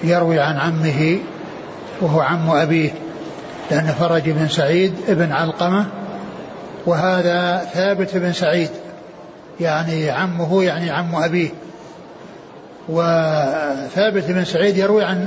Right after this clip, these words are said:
عن سعيد الذي هو جده، الذي هو جد، آه، آه، فرج، وسعيد يروي عن أبيه أبيض،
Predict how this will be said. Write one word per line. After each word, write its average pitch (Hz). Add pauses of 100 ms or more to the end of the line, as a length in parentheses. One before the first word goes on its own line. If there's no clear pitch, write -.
عن 170
سعيد 185 (1040)
الذي 160
هو 165
جده، 165
الذي 175
هو 165
جد، 160
آه، 156 (600)
آه، 160
فرج، 175 (1080)
وسعيد 180
يروي 202
عن 190
أبيه 190
أبيض، 165